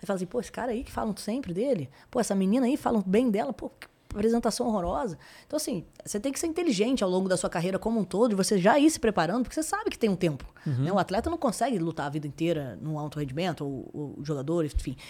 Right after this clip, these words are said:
Speaker 1: Então, nesse processo, você também tem que ter um tempo pra você, Calma aí, o meu dinheiro eu vou fazer isso, eu vou investir, eu vou saber investir, ou então eu vou me especializar, eu vou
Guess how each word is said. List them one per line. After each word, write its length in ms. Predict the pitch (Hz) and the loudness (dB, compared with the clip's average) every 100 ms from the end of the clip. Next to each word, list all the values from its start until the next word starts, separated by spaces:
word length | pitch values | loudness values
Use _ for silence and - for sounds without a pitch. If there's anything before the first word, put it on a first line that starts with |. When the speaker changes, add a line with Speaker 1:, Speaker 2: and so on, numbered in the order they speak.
| - | -18
Speaker 1:
Então, 160 | - 233 | 2 8
nesse 280 | 247 330 330 | 10 8 8
processo, 600 | 254 180 - 202 294 214 | 6 6 4 0 0 0
você 120 | 220 | -2
também 480 | 202 294 294 208 285 | 0 2 4 4 2
tem 160 | 254 247 | 2 0
que 80 | 208 | 0
ter 100 | 202 | 0
um 80 | 190 | 0
tempo 260 | 190 220 | -2 -4
pra 140 | 277 262 | 0 0
você, 280 | 254 - 285 - - - - - | 2 2 2 -2 -18 -20 -20 -4
Calma 180 | - 247 | 0 4
aí, 180 | 262 127 - - - _ - - - | 2 2 -4 -20 -20 _ -20 -16 -2
o 40 | |
meu 140 | 170 185 | 2 4
dinheiro 240 | 185 240 | 6 6
eu 40 | |
vou 60 | 220 | 4
fazer 220 | - 180 | 2 0
isso, 320 | 175 226 254 | 2 4 4
eu 40 | 185 | 4
vou 60 | |
investir, 460 | 175 170 - 214 233 | 2 2 0 2 6
eu 80 | 240 | 6
vou 100 | 185 | 6
saber 200 | - 170 | -2 -2
investir, 520 | 175 160 - 214 240 226 | 0 0 -2 -2 0 2
ou 80 | |
então 300 | 170 185 190 175 - - | 0 0 -2 -4 -12 -8
eu 80 | 151 | 0
vou 160 | 185 | 4
me 100 | 208 | 4
especializar, 760 | 196 - 175 170 156 139 170 196 | 2 0 0 0 -2 -2 0 2
eu 80 | |
vou 400 | 156 165 214 196 | 2 2 2 0